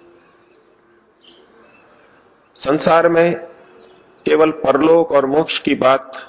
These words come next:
करने वालों को देख करके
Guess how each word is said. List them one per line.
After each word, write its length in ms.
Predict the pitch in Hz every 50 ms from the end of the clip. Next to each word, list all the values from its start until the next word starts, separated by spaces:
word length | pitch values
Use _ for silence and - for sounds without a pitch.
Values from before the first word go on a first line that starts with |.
| - - - - _ _ _ _ _ _ _ _ _ _ _ - -
करने 300 | 131 127 131 147 151 147
वालों 300 | 139 131 127 127 135 127
को 120 | 131 123
देख 280 | 110 107 131 143 - -
करके 340 | 135 131 117 - 101 92 95